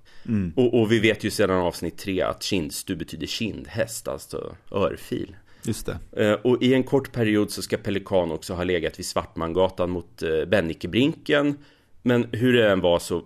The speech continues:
Speaker 2: flyttade man till Brunnsbacken sjuttonhundratrettiotre. Alltså vid Slussen där, på platsen där Södermalmstorg senare förlades.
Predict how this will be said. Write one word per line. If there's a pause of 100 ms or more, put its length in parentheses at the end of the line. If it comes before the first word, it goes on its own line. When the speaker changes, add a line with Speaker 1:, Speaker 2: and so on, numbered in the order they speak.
Speaker 2:
flyttade
man
till
Brunnsbacken
sjuttonhundratrettiotre. (520)
Alltså
vid
Slussen
där,
på
platsen
där
Södermalmstorg (180)
senare
förlades.